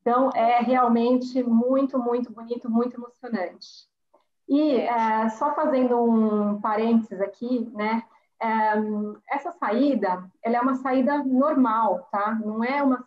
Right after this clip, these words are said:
Speaker 1: saída só pra pessoas que têm interesse, é, na cultura e na história judaica. É uma saída regular, né? Que tem uma programação normal e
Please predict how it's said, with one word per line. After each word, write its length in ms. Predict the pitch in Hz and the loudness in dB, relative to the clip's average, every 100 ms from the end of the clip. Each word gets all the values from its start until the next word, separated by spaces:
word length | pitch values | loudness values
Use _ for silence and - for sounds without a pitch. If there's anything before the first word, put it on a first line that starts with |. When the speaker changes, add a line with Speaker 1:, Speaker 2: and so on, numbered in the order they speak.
| 226 | -12
Speaker 1:
saída 300 | 233 226 226 _ _ | -10 -12 -16 _ _
só 240 | 262 269 294 | -2 0 0
pra 180 | 262 | -2
pessoas 460 | 247 233 - 247 247 | -2 -2 0 0 0
que 60 | - - | -4 0
têm 200 | 247 247 | 2 2
interesse, 920 | 233 226 214 214 233 233 - 254 254 254 _ _ | 0 0 0 2 2 0 -4 -2 -2 -4 _ _
é, 360 | 220 214 214 214 | -4 0 0 0
na 160 | 214 | 0
cultura 420 | - 233 220 254 247 | 0 -2 0 0 2
e 40 | |
na 120 | 240 | -2
história 400 | 233 - 220 220 | -6 -4 -2 -2
judaica. 640 | 220 208 190 165 165 - _ _ _ _ _ _ _ | -2 -2 -2 -4 -6 -16 _ _ _ _ _ _ _
É 340 | 208 202 202 208 | -4 -2 0 0
uma 200 | 220 233 | -2 -2
saída 500 | 277 262 240 220 - | -2 0 0 -2 -8
regular, 720 | - 294 294 285 220 214 269 - - _ - | -2 2 4 2 2 0 -2 -6 -10 _ -14
né? 240 | 214 247 | -12 -12
Que 80 | - | -10
tem 100 | 233 | -2
uma 200 | 220 202 | -2 -2
programação 640 | 247 240 226 220 - 214 | -2 0 -2 -4 -6 -10
normal 560 | 220 269 262 233 240 254 | -2 0 2 2 0 -2
e 80 | 269 | -6